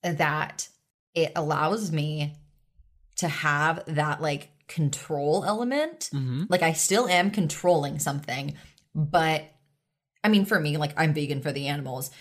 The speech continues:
Speaker 1: So I still have that, like, control, but it's, like, for a good cause. So, like, no one's getting hurt.
Speaker 2: No, I understand. And for me, it's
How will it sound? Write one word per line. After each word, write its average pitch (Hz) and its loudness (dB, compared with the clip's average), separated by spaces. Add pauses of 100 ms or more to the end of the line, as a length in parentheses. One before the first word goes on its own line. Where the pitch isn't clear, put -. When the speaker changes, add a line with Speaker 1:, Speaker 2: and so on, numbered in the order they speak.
(400)
Speaker 1:
So 214 0
I 180 4
still 262 0
have 160 0
that, 156 4
like, 151 0
control, 156 -2 (460)
but 190 2
it's, - -4
like, 160 -2
for 165 2
a 165 4
good 147 0
cause. 151 0
So, - 2
like, 160 2
no 160 4
one's 151 2
getting - -2
hurt. - -8 (800)
Speaker 2:
No, 185 4
I 143 0
understand. 160 0
And 147 0
for 143 -4
me, 123 0
it's - -4